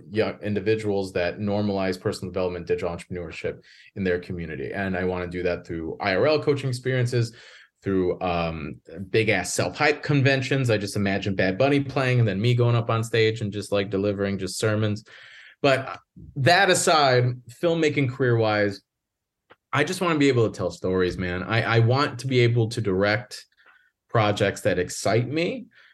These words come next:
that, you know, my family in the Midwest can see and be like, "Damn, Eli did that, and that was really dope." Um, and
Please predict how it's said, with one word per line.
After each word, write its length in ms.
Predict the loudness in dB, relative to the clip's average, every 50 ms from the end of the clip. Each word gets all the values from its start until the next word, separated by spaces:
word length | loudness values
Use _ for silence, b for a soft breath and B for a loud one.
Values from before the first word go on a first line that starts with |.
| b b b -2
that, 720 | 0 2 2 4 4 2 2 2 2 2 0 -2 -4 -6 _
you 100 | 0 0
know, 320 | 2 2 0 0 0 0 0
my 240 | 0 0 -2 -2 -2
family 480 | -2 0 2 2 2 2 2 2 2
in 60 | 0
the 40 | 2
Midwest 460 | 0 0 0 2 0 0 0 -2 -2
can 140 | -4 -4 -4
see 240 | -2 -2 0 0 0
and 100 | 0 -2
be 120 | -2 -2
like, 200 | -2 -2 -2 -4
"Damn, 300 | -4 -4 -4 -2 -4 -4
Eli 180 | -4 -4 -4 -4
did 240 | -2 -2 -4 -4 -2
that, 300 | -4 -4 -4 -6 -6 -8
and 160 | -8 -8 -6
that 160 | -6 -6 -8
was 100 | -8 -8
really 220 | -8 -8 -8 -8 -8
dope." 280 | -10 -10 -12 -14 -16 _ _ _ _ -6
Um, 600 | -6 -4 -4 -4 -6 -8 -8 -10 -10 -12 -14 -16 -18 _ -20 -20 _ _ -4
and 480 | -2 -2 0 0 -2 -2 -2 -4 -6